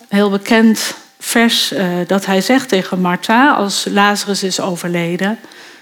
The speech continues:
zegt hij, "Ik ben de opstanding en het leven.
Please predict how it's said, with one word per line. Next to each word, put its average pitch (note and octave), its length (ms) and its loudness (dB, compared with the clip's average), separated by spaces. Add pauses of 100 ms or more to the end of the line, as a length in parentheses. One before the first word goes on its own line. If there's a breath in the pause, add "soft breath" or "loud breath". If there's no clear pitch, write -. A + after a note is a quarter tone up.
(160 loud breath)
zegt - 320 -4
hij, F#3 240 0
"Ik D4+ 240 2
ben F#3+ 220 0
de F#3 100 0
opstanding E3 840 -6 (300)
en G3+ 140 2
het G#3+ 160 0
leven. E3 680 -6